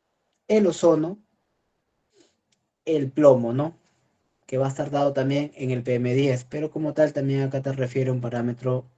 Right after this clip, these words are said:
estable, ¿no? Y el sulfuro de hidrógeno, el H dos F.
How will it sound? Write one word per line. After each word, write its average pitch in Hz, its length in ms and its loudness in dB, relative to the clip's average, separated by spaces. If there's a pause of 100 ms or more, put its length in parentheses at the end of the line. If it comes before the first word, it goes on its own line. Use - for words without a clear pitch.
(140)
estable, 120 560 -4
¿no? 120 180 -8 (1000)
Y 202 320 4 (100)
el 156 180 4
sulfuro 139 460 2
de 139 100 4
hidrógeno, 127 460 0
el 123 100 -6
H 131 220 -4
dos 139 320 -4
F. 120 320 -8